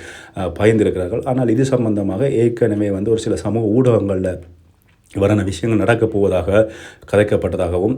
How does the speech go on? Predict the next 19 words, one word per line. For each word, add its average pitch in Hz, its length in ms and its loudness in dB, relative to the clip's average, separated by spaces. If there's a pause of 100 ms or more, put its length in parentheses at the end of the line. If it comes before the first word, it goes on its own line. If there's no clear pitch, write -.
அஹ், 95 300 -2
ஒரு 92 120 -4
சில 101 160 -2
சமூகவாதிகள் 101 640 2
சொல்கிறார்கள். 87 520 0
உண்மையில 98 440 -2
இதுல 92 380 -2
உண்மையான 101 540 0
விஷயங்கள் 98 500 -4
இன்னும் 92 200 -4
சரியான 101 340 -2
வகையில 95 320 -2
வருகின்ற 95 400 -4
பொழுது 95 220 -2
அவற்றை 92 300 -2
நான் 87 100 -6
உங்களோடு 87 260 -6
பகிர்ந்து 95 300 -4
கொள்கின்றேன். 87 420 -2